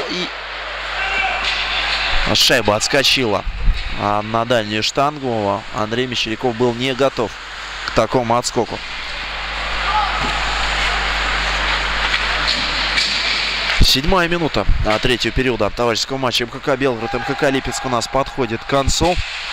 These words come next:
Пока счёт два ноль в пользу команды гостей. Фёдоров, э, выбил шайбу себе, да, и позицию, соответственно, а, на усах,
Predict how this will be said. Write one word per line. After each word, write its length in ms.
Пока 360
счёт 360
два 240
ноль 220
в 80
пользу 340
команды 440
гостей. 500
Фёдоров, 500
э, 440
выбил 400
шайбу 460
себе, 360
да, 240
и 140
позицию, 480
соответственно, 600
а, 120
на 120
усах, 380